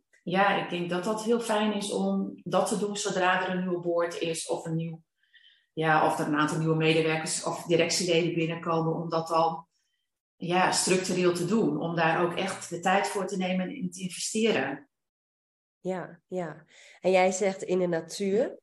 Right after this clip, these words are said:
Speaker 2: Waarom is het, ehm, fijn voor zo'n team om, ik, ik snap het, ik doe het zelf ook, hè. Ik haal mensen ook uit hun vertrouwde omgeving. Eh, maar waarom is het fijn om, om het juist in de natuur te doen volgens jou?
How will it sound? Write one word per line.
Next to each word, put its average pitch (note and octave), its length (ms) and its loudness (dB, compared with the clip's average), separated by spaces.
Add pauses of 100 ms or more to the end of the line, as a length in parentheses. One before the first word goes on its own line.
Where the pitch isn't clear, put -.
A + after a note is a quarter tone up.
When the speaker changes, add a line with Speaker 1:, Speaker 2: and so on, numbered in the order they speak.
Speaker 2:
Waarom G#3 500 0
is G#3 160 -2
het, G3+ 220 -4
ehm, F#3 520 0
fijn F#3+ 640 0
voor F3+ 200 -6
zo'n F3+ 300 -6
team F3 520 -2
om, E3+ 480 -2 (1300)
ik, - 200 -8
ik E3 140 -6
snap D3 280 -2
het, D#3+ 140 -2
ik D3+ 120 -6
doe E3 100 0
het D#3 120 -2
zelf C#3+ 260 -2
ook, C3 200 0
hè. E3 80 2
Ik D3 160 0
haal D#3+ 160 2
mensen D#3 340 2
ook E3 140 0
uit D#3 220 0
hun E3+ 120 2
vertrouwde D#3+ 480 2
omgeving. E3 920 -4 (180)
Eh, F#3+ 300 2
maar F#3 140 2
waarom G#3 400 6
is F3+ 180 2
het - 240 -10
fijn F3 600 4
om, F3 580 0
om E3 200 -2
het E3+ 120 2
juist E3 300 4
in F3 100 -2
de E3+ 60 0
natuur F#3 460 0
te F#3+ 80 -4
doen E3+ 220 -2
volgens E3 320 -2
jou? A3+ 360 -4